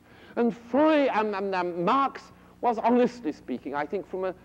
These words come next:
a, a visual artist's point of view, an incredibly depressing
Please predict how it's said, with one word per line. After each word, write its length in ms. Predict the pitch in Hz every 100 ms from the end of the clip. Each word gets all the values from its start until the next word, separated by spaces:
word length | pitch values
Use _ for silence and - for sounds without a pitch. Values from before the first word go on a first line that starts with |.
| - -
a, 300 | 190 170 -
a 40 | 190
visual 400 | 151 269 214 196
artist's 340 | 156 139 147
point 220 | - 147 135
of 40 |
view, 300 | 120 110 123 - - -
an 80 | 254
incredibly 920 | 254 - - 262 285 214 220 156 143
depressing 680 | 135 147 196 170 - 90 80